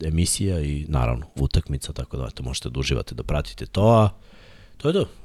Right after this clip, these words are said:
Mi vas pozdravljamo, odjavljujemo, Srki je spreman, brz na obaraču, klikće tamo Patreon i odlazimo, odlazimo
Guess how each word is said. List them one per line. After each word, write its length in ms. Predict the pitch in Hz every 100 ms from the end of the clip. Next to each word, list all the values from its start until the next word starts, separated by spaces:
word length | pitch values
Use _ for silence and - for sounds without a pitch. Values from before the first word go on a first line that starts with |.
| - -
Mi 100 | 87
vas 420 | 76 - - - -
pozdravljamo, 500 | 98 131 131 117 95 -
odjavljujemo, 580 | - 78 110 120 110 87 -
Srki 340 | - 85 -
je 40 | 69
spreman, 460 | - 101 104 82 - - - - 82
brz 240 | 95 85
na 100 | 82
obaraču, 540 | 76 80 85 - 82 73 - - - -
klikće 300 | 92 82 78
tamo 240 | 87 82
Patreon 580 | 76 85 - 92 85 80
i 480 | 78 76 76 78 82 - - - - - _ - _ - -
odlazimo, 420 | 90 90 85 78 - - -
odlazimo 540 | 80 85 92 90 78